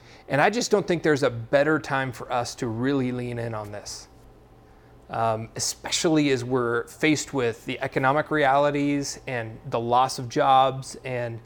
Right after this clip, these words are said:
and, um, just the sadness of losing life events and things that we were really looking forward to. Um, there's a, just a new rhythm and a new,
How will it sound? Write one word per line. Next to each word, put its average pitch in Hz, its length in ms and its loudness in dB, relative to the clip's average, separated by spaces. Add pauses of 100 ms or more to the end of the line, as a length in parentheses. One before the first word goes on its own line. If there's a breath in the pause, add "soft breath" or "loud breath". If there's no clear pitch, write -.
(500 loud breath)
and, 113 340 -4 (100)
um, 113 360 -2
just - 220 -4 (480 loud breath)
the 135 80 0
sadness 151 640 2
of 123 160 -2
losing 131 720 2
life 143 360 2
events 139 800 -2
and 117 400 -6
things 160 360 -2
that - 100 -8
we 139 120 4
were 123 120 0
really 139 240 0
looking 120 300 -8
forward 151 400 0
to. 160 200 -6 (920 soft breath)
Um, 107 520 -6 (100)
there's 147 160 -2
a, 160 60 2
just 175 260 -2
a 147 60 2
new 143 400 2
rhythm 127 560 -2
and 107 100 -8
a 117 60 -6
new, 147 580 2